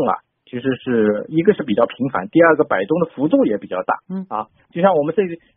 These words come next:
Speaker 1: 这两天其实出现这个高温天气啊，还是确-，当-，当然不是说这个，还是比较在正常的范围里，但是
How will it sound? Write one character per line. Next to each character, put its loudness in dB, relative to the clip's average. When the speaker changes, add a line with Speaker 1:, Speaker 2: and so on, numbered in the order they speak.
Speaker 1:
这 -8
两 -2
天 -4
其 -12
实 -4
出 -6
现 2
这 2
个 4
高 0
温 2
天 -6
气 -2
啊， -4
还 -8
是 -4
确-， 0
当-， -2
当 -2
然 4
不 -8
是 -2
说 2
这 -20
个， -2
还 -4
是 -4
比 -10
较 2
在 -2
正 -4
常 -10
的 -4
范 0
围 -6
里， -18
但 -4
是 -6